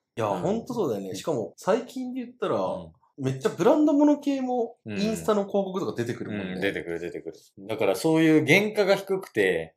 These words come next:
Speaker 2: 広告にいくらお金を使ったところで、それでも利益が出るっていうものが広告に流れてくるわけだから、
Speaker 1: うんうん。
Speaker 2: だから広告見てるとまあそういう発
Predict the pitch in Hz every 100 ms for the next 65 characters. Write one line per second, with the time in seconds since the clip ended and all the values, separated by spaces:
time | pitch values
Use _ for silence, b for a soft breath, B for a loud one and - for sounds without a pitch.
0 | _ _ - 180 180 196 175 165 180 196
1 | 143 113 - 107 104 - - 110 117 113
2 | 117 107 120 123 82 85 - 208 240 196
3 | 127 127 117 95 90 101 90 - - 107
4 | 120 180 208 165 - 117 110 104 101 98
5 | 98 92 - - 85 95 98 80 - 80
6 | 92 82 76 160 - 233 240 226 226 185
7 | 147 104 98 90 151 160 151 151 147 139